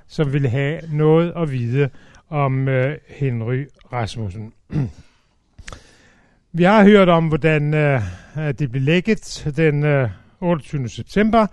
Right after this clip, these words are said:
at jøderetsagen ville komme. Vi har også hørt om ved morgengudstjenesten niogtyvende, så, øh, siger, øh, den fungerende rabbiner Markus, øh, Melchior,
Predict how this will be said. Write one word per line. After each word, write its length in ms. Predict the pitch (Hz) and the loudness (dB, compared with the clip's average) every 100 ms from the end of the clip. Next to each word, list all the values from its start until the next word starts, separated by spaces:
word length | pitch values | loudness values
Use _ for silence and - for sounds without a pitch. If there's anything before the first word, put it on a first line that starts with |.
| - - 185 | -8 -12 -6
at 200 | 151 135 | -4 -2
jøderetsagen 1080 | 139 143 151 123 131 - - 139 139 131 135 | 0 2 0 0 -4 -4 -2 0 0 -4 -6
ville 160 | 139 | -6
komme. 400 | 120 135 113 117 - - - _ | -4 -4 -4 -6 -10 -16 -20 _
Vi 80 | 170 | 2
har 80 | 180 | 4
også 200 | 190 202 | 4 2
hørt 260 | 180 202 196 | 4 4 2
om 220 | 180 170 | 0 2
ved 180 | 175 135 - - | 0 0 -8 -10
morgengudstjenesten 1300 | 147 156 175 208 208 - 170 - 170 156 127 - 151 | -2 2 4 4 2 0 -4 -2 -2 -2 -4 -6 -4
niogtyvende, 640 | 156 165 - - 196 208 202 | 0 0 -2 -2 0 2 0
så, 340 | - 170 160 131 - _ _ 175 | 0 0 0 0 -10 _ _ -2
øh, 220 | 160 139 | 0 -2
siger, 440 | - 175 196 180 - 185 | -4 2 4 2 -2 -6
øh, 300 | 165 151 131 107 165 | 0 0 -2 -4 -4
den 140 | 123 | -2
fungerende 460 | 143 120 156 165 139 | -4 -4 0 0 0
rabbiner 400 | 135 170 170 165 | -2 -2 -2 0
Markus, 640 | 147 131 - 123 - 147 | 0 -2 -6 -10 -8 -4
øh, 160 | 143 | -2
Melchior, 560 | 127 175 196 - 208 | 2 0 0 0 0